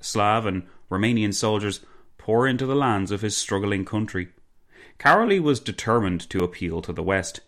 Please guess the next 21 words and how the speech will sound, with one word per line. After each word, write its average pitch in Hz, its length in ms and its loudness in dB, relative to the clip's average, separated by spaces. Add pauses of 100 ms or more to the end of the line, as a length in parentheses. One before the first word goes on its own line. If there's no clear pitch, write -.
(180)
to 87 120 -4
lean 110 240 0
on 110 140 2
the 101 80 0
West, 101 400 0 (180)
and 90 100 -8
to 90 80 -2
leverage 127 500 0
the - 80 -2
West - 380 -8
in 104 100 -2
whatever 107 320 0
way 98 160 0
he 87 120 -6
could. 101 360 -6 (340)
As - 120 -12
far 87 220 0
as 85 100 -6
he 117 100 2
was 92 140 -4
concerned, 101 560 0